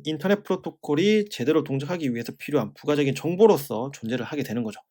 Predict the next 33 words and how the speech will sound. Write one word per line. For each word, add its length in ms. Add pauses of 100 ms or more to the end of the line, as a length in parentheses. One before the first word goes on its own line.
(140)
자, 180
그러면 640
이 160
아이피 400
헤더, 420
이 120
아이피 340
헤더에는 640
여러 220
가지 240
다양한 440
정보들이 500
들어가게 340
되는데요. 640
그 100
중에서도 540
특히 280
오늘 220
강조하고 420
싶은 280
내용은 500
보내는 440
쪽의 340
아이피 400
어드레스와 840
받는 540
쪽의 280
아이피 320
어드레스가 920
이 180
아이피 360
헤더에 320
들어간다. 560